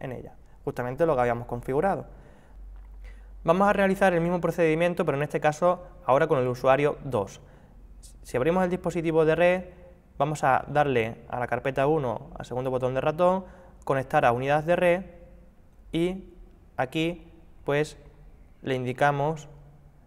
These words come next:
que nos conectemos con otras credenciales, y bueno, conectar de nuevo al inicio de sesión.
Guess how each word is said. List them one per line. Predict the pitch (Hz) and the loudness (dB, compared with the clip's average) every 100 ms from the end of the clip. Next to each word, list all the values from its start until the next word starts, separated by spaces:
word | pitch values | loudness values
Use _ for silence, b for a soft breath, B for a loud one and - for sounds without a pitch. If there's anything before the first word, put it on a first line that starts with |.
| - - | -20 -6
que | 156 135 | -2 -2
nos | 131 | -4
conectemos | 127 127 143 | -6 -6 -8
con | 139 131 | -4 -4
otras | 127 127 123 | -2 -2 -4
credenciales, | - 131 131 180 185 185 190 208 - - - | -4 -6 -4 -2 0 2 0 -2 -10 -20 -12
y | |
bueno, | 113 104 | -10 -10
conectar | 117 123 - 135 135 - | -8 -8 0 2 2 -4
de | - 123 | -6 -2
nuevo | 127 | 0
al | 120 | 0
inicio | 120 123 123 | -2 -4 -2
de | 120 | -2
sesión. | 131 - 175 196 | -6 -4 -2 -2